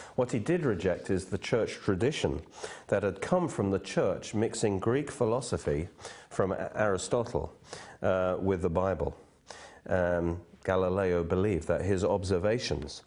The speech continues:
that upheld the heliocentric view of Copernicus, that is, that, uh, the s-, the solar system goes around the sun,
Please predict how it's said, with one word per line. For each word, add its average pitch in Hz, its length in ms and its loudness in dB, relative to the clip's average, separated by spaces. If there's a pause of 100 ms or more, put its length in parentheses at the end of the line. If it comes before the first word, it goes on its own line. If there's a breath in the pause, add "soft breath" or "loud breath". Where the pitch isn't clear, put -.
(480 loud breath)
that 90 220 0
upheld 120 580 0
the 101 180 4
heliocentric 135 920 2
view 80 340 0 (300)
of 90 220 0
Copernicus, 101 720 0
that 90 180 2
is, 78 140 -2
that, 87 160 -2 (580 loud breath)
uh, - 80 -2 (140)
the 90 120 0
s-, - 300 -6
the 92 80 -6
solar 107 300 2
system 90 560 -2
goes 90 300 0
around 87 220 2
the 76 100 -4
sun, 98 320 0